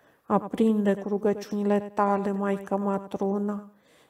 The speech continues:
lumina harului lui Dumnezeu, în inimile ce n-au aflat pe Dumnezeu și cu multe păcate l-au supărat.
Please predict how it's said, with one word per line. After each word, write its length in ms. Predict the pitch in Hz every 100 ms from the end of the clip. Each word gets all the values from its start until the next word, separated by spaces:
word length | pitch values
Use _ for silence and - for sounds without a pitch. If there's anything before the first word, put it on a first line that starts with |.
| _
lumina 640 | 214 202 220 240 233 220 -
harului 500 | 214 214 214 202 202
lui 180 | 196 202
Dumnezeu, 1000 | 202 202 202 202 202 - 202 196 202 202 - _ _ _ _ _
în 220 | 220 208
inimile 640 | - 214 220 214 214 208
ce 140 | 208 214
n-au 300 | 208 220 214
aflat 600 | 208 202 202 196 190 190
pe 100 | 214
Dumnezeu 1000 | 190 196 202 196 196 - 196 196 196 - _ _ - _
și 160 | - 190
cu 140 | -
multe 340 | 202 208 214 220
păcate 640 | 220 214 208 202 196 208
l-au 200 | 208 208
supărat. 1000 | 202 - - 196 202 185 185 - _